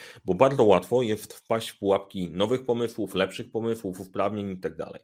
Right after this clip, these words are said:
Jednego dnia masz strategię, drugiego dnia masz nową, trzeciego dnia się czujesz gorzej,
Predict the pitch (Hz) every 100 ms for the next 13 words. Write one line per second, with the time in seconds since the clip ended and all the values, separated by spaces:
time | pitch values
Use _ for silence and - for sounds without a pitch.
0 | - - - - 98 127 127 120 117 110
1 | 104 104 - 98 - 92 117 113 98 107
2 | 90 92 87 87 101 104 131 135 - -
3 | 113 113 104 98 101 95 95 92 90 90
4 | 92 87 90 120 123 127 127